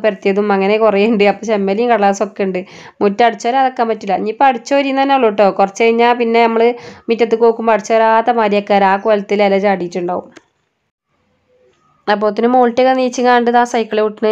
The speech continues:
ഞാൻ തിരുമ്പാലൊക്കെ തിരുമ്പിയിട്ടു. പിന്നെ നമ്മളെ മുളകുമ്മ ദാ മുളക് ഉണ്ടായിക്കണ് ട്ടോ. നമ്മൾ എന്നിങ്ങനെ നനച്ചു കൊടുത്തീനല്ലോ. അപ്പോൾ ദാ പച്ചമുളകൊക്കെ ഉണ്ടായിക്കണ്.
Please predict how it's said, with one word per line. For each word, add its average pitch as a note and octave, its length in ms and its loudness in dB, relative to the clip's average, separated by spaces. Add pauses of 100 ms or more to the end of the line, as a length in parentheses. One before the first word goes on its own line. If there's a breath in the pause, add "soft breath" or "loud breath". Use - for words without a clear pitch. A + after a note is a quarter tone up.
ഞാൻ G3 160 0
തിരുമ്പാലൊക്കെ G#3+ 520 0
തിരുമ്പിയിട്ടു. G3+ 520 -2 (380 loud breath)
പിന്നെ B3 160 0
നമ്മളെ C#4 180 2 (140)
മുളകുമ്മ A#3+ 480 0
ദാ B3+ 60 2 (120)
മുളക് G#3+ 300 0
ഉണ്ടായിക്കണ് G3+ 460 -2
ട്ടോ. G3 100 0 (160)
നമ്മൾ G3+ 220 -6
എന്നിങ്ങനെ G#3+ 400 -4
നനച്ചു G#3+ 240 -4
കൊടുത്തീനല്ലോ. G3 460 -4
അപ്പോൾ G3+ 160 -4
ദാ G#3+ 60 0 (100)
പച്ചമുളകൊക്കെ F#3+ 560 -4
ഉണ്ടായിക്കണ്. F#3+ 380 -2